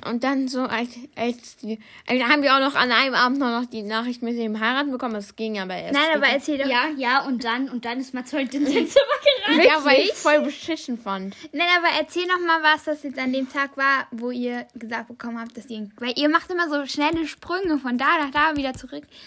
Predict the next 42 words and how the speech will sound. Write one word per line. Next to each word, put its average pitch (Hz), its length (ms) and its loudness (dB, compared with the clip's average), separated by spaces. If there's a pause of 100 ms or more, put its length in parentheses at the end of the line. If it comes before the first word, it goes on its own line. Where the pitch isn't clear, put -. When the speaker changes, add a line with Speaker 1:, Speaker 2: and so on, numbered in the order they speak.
(240)
Speaker 2:
Wie 302 160 -4
war 339 160 4
das 311 300 -6
an 254 160 0
dem 262 160 -2
Tag, 262 260 -10
wo 233 320 -10 (220)
ihr 226 140 -6
beide 240 280 -6
gesagt 233 380 -10 (300)
bekommen 240 360 -10
habt, 240 180 -12
dass - 280 -20
ihr 214 240 -14 (280)
noch 226 160 -10
ein 220 220 -8
Speaker 1:
Als 240 140 0
erstes, 294 500 -2
ich 247 140 -6
fand's 294 240 2
ein - 20 -20
bisschen 208 240 -6
komisch. 220 540 -4 (420)
Speaker 2:
Mhm. 247 360 -2 (360)
Speaker 3:
Ich 240 120 -20
konnte 240 240 -14
es - 140 -18
mir 233 100 -12
nicht 208 140 -16
vorstellen, 233 760 -16
aber 196 380 -12
jetzt - 280 -12
wiederum 208 280 -18
kann 220 180 -20
ich - 160 -20
mir 214 80 -18
nicht 214 160 -20
vorstellen, 226 360 -20
dass 220 120 -18
Speaker 2:
Ähm, 277 160 -2
Speaker 3:
ich 247 80 -6
kein 220 220 -16